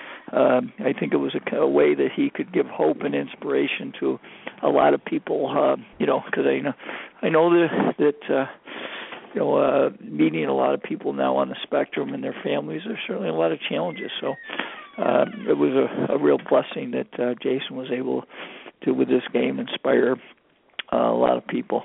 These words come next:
So that, that, and, and the other neat thing, Joanne, is that I've, uh, uh,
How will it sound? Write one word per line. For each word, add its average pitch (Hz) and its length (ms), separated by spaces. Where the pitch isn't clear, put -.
So 131 80
that, 120 240
that, 131 240
and, 156 160
and 156 180
the 160 80
other 196 180
neat 180 300
thing, 170 300
Joanne, 156 420
is 139 160
that 135 160
I've, 127 280
uh, 143 200
uh, 127 520